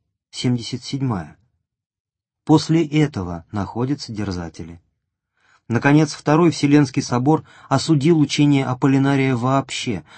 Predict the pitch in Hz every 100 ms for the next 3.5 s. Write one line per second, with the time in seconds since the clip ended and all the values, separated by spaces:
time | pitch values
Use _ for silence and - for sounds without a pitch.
0 | - 120 - 170 180 143 110 110 113 139
1 | 139 185 156 - 160 156 131 131 110 98
2 | 92 87 80 76 _ _ _ _ _ -
3 | - 107 107 139